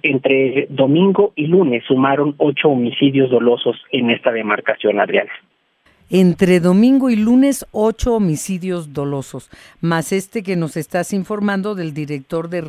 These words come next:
Speaker 2: Desarrollo Social de ahí de Fresnillo,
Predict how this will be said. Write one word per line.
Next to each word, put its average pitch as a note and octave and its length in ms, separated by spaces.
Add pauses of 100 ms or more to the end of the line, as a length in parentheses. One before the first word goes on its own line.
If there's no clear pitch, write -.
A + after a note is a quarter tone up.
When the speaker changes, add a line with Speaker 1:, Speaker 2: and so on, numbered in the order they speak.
Speaker 2:
Desarrollo C#3 720
Social F3+ 540 (400)
de C#3 220
ahí C#3+ 160
de D3+ 160
Fresnillo, F3 640